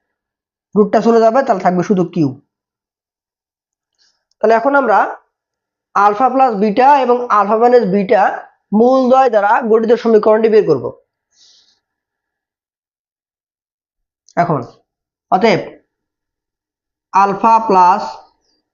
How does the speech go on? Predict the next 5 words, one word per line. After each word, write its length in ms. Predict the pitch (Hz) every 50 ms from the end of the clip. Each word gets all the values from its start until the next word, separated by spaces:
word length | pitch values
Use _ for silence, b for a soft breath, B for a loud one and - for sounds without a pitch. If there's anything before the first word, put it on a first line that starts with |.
| _ _ _ _ _ _ _ _ _ _ _ 151
বিটা 320 | 175 190 185 175 165 151 165 202 - - _ _ _ _ _ _ _ _ _ _ _ _ _ _ _ _ -
ও 120 | 175 165 160 170 196 240 - - - _ _ _ _ _ _ _ _ _ _ _ _ _ _ _ _ _ _ -
আলফা 440 | - 180 185 185 180 185 - 202 208 208 202 190
মাইনাস 380 | 175 170 180 180 185 190 185 185 - - _ _ _ _ _ -
বিটা 400 | 165 151 180 190 185 180 165 151